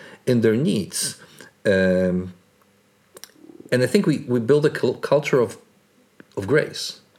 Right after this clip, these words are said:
quite a lot. On the one hand, yes, we value the Word of God and it's at the core of our teaching. At the same time, we read from the Scripture that in order to approach people, people cannot get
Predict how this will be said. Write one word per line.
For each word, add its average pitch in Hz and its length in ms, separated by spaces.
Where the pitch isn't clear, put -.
quite 117 240
a 127 40
lot. 107 200
On 95 60
the 98 60
one 127 180
hand, 135 160
yes, - 480
we 117 220
value 113 400
the 113 100
Word 113 160
of 101 140
God 113 240
and 104 120
it's - 320
at 98 220
the 92 80
core 143 380
of 98 120
our 95 140
teaching. - 580
At 107 60
the 101 80
same 101 220
time, 127 420
we 104 220
read 151 200
from 104 220
the 92 100
Scripture - 480
that 90 320
in 107 140
order 127 160
to 131 120
approach 120 520
people, 196 400
people - 640
cannot 143 440
get 120 320